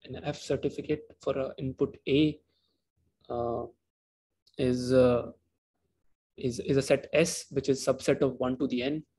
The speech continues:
such that the value of F A can be determined by just looking at the bits of A in S.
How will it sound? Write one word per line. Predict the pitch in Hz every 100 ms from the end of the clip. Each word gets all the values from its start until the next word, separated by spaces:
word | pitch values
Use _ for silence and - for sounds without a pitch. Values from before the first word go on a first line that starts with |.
| _ _ _ _
such | - 135
that | 147
the | 135
value | 123 135 156
of | 151
F | - 127 -
A | 160 151
can | - 131
be | 131
determined | 131 135 135 139 123
by | 127
just | - 135
looking | 131 120 151 151
at | 131
the | 131
bits | 131 135 -
of | 131
A | 143 147 160 -
in | 131
S. | 113 -